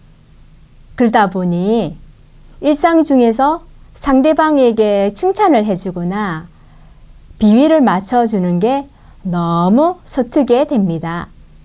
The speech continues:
한 예로 지인 가족 중에서 어린 아기를 안고 놀러 왔었는데요. 해 맑은 얼굴과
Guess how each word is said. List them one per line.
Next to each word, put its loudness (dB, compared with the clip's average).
한 4
예로 2
지인 2
가족 -4
중에서 -4
어린 2
아기를 0
안고 -4
놀러 2
왔었는데요. -4
해 4
맑은 2
얼굴과 -2